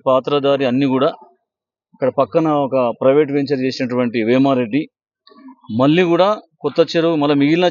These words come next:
చెరువు కూడా ల్యాండ్ గ్రాబర్లను ఏకం చేసి కొంతమందిని వేమారెడ్డి ఇక్కడ పక్కన కన్‌స్ట్రక్షన్ చేసి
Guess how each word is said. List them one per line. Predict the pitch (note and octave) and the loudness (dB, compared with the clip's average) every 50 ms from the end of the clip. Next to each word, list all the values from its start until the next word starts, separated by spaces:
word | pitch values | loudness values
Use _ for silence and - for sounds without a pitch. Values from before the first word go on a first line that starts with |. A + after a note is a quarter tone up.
| - | 0
చెరువు | F3 D#3 D#3+ D#3 C3+ C#3 | -2 -2 -2 -2 -4 -2
కూడా | C#3+ C#3+ D#3+ F3 A#3+ - _ _ _ _ _ _ _ _ _ _ _ - A2 A#2 | 0 0 0 -2 -2 -10 _ _ _ _ _ _ _ _ _ _ _ -4 0 2
ల్యాండ్ | C3 D3 D#3+ E3 D3+ | 2 2 2 0 0
గ్రాబర్లను | D3+ D#3+ D#3 D3 D3 D3+ D3 D3 C#3 C3+ C3+ | 2 2 2 2 -2 -2 -2 -2 -2 -2 -2
ఏకం | C#3 C#3+ C#3 C3+ B2+ | 0 0 0 0 0
చేసి | B2+ B2+ A#2 - D3 D#3 D#3+ - _ _ _ _ _ _ _ _ _ _ _ _ _ _ - | 0 -2 -2 -4 -6 -6 -8 -10 _ _ _ _ _ _ _ _ _ _ _ _ _ _ -8
కొంతమందిని | C#3 C#3 B2 C#3 C3 C3+ C3+ D3 D3+ D3 B2+ B2+ | -6 -2 -2 0 0 2 2 2 0 0 0 0
వేమారెడ్డి | C3+ C#3+ D3 C#3+ C3 C3 A#2 A2+ D3+ E3+ - _ _ _ _ _ _ - - - - - - - - - | 0 2 0 0 0 -2 -4 -4 -8 -8 -10 _ _ _ _ _ _ -20 -20 -20 -20 -20 -20 -14 -14 -8
ఇక్కడ | - - E3 D3+ - - | 0 0 0 0 2 0
పక్కన | D3 - - F#3 F3 E3 E3 | -2 -2 0 -2 -2 0 0
కన్‌స్ట్రక్షన్ | D#3+ D#3 C#3+ - E3 D#3 - - E3 D#3+ D3 | -2 -2 0 0 -2 -2 0 -2 -2 0 0
చేసి | D3 D3 C#3+ - - | 0 0 0 -2 -4